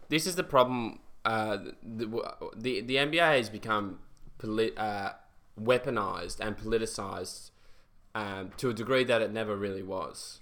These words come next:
um, particularly the last kind of five or six years, led by, uh, social justice advocates like LeBron James, Kevin Durant, um,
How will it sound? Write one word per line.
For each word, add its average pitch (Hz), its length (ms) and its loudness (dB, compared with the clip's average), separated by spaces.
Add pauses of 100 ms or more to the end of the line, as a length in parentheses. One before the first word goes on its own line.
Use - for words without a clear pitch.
(140)
um, 95 360 -4 (100)
particularly 107 440 -6
the 95 40 -6
last 95 220 -6
kind 98 140 -10
of 90 60 -16
five 95 180 -8
or 95 60 -10
six - 280 -14
years, - 380 -12 (320)
led 139 320 6
by, 110 580 6
uh, 104 160 0
social 104 320 -2
justice 98 480 -8
advocates 92 600 -10
like 92 180 -8 (180)
LeBron 95 400 -8
James, 90 460 -10
Kevin 95 180 -10
Durant, - 520 -14 (680)
um, 101 360 -2